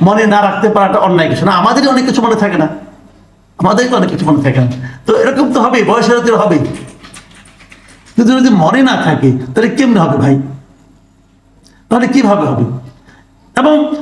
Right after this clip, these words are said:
আরো অনেক অনেক বিষয় আছে, আমার ধারণা আপনারা সবাই জিনিসগুলো পড়বেন, পরে দেখবেন যে ওনার বক্তব্যটাকে। আমি খালি এইটুকুই বটম লাইন বলছি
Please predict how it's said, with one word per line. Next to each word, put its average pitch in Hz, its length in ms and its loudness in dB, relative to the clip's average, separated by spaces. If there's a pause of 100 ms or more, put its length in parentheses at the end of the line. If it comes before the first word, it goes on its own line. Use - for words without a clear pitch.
(100)
আরো 277 160 2
অনেক 311 240 4
অনেক 311 220 2
বিষয় 226 220 2
আছে, 226 140 0
আমার 226 220 0
ধারণা 208 240 2
আপনারা 202 220 0
সবাই 190 200 2
জিনিসগুলো 170 400 2
পড়বেন, 151 340 0 (460)
পরে 208 140 2
দেখবেন 208 360 2 (320)
যে 175 120 4
ওনার 190 260 2
বক্তব্যটাকে। 180 520 0
আমি 233 160 2
খালি 262 160 4
এইটুকুই 254 340 2
বটম 185 300 2
লাইন 139 180 2
বলছি - 300 0